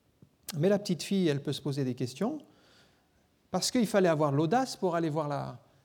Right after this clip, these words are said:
hein, c'est comme si on devait aller voir un ministre, euh, ou une personne haut placée, un président.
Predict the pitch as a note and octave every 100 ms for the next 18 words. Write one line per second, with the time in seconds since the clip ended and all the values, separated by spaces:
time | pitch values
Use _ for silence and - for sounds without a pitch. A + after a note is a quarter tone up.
0 | _ D#3 F3 F3 D3+ E3 D#3 - F3+ D#3+
1 | C#3+ D3 D3 C#3+ C3+ C#3 E3 A#3+ C4 -
2 | D#3+ D3 D3 C#3+ C#3+ D#3 C#3+ D3 C#3+ -
3 | E3 D3+ F3+ D3 D#3+ C#3+ A3+ C4+ E3+ -
4 | D#3 C#3+ D#3 A#3 C4+